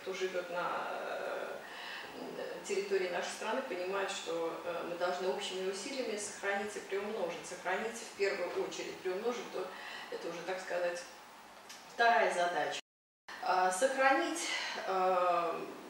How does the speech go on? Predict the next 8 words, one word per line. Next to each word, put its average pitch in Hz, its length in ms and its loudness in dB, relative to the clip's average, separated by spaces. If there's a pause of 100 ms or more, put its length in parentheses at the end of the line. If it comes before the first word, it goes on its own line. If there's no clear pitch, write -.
(680)
ну, 285 200 -2 (260)
применительно 240 580 0 (100)
к - 40 -6
кафедре, - 580 4 (320)
сохранить, 247 800 2 (180)
э, 175 680 2 (100)
то, 226 120 -2
что, 190 380 -2